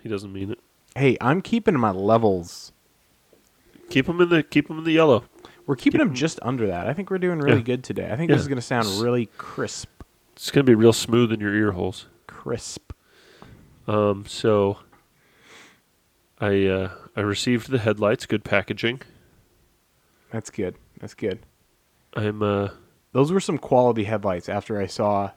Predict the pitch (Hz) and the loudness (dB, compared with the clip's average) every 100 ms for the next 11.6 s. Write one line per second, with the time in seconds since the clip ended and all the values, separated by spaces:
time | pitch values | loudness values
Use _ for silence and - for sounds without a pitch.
0 | _ _ _ _ _ _ - 104 - 107 | _ _ _ _ _ _ -2 -2 0 -2
1 | 113 101 104 101 92 - 101 104 107 110 | -2 -4 -4 -4 -6 -12 -10 -4 0 2
2 | 95 87 - - 98 - - _ _ _ | 2 0 -4 -12 -14 -14 -20 _ _ _
3 | _ _ _ - 90 - 127 113 - - | _ _ _ -12 -10 4 6 6 4 -6
4 | - - 113 - 117 110 110 101 104 - | -8 0 0 2 0 -2 -8 -8 -10 -8
5 | 117 110 120 135 143 165 147 113 101 - | -6 -4 -2 -4 -4 -8 -6 -6 -6 -8
6 | _ - 107 107 107 107 107 110 _ - | _ -4 0 2 0 0 0 -4 _ -2
7 | - 170 170 - - 113 104 98 90 87 | 2 4 2 0 -10 -8 -6 -6 -6 -10
8 | - 107 - 107 107 95 - - - _ | -6 -6 -4 -2 -2 -4 -10 -20 -20 _
9 | _ _ - - _ _ 123 113 - 156 | _ _ -20 -20 _ _ 0 0 -2 -8
10 | 156 135 120 123 117 107 92 - 147 170 | -10 -8 -10 -4 -4 -4 -6 -8 -4 -4
11 | 202 135 123 127 127 117 | -6 -8 -4 0 0 -2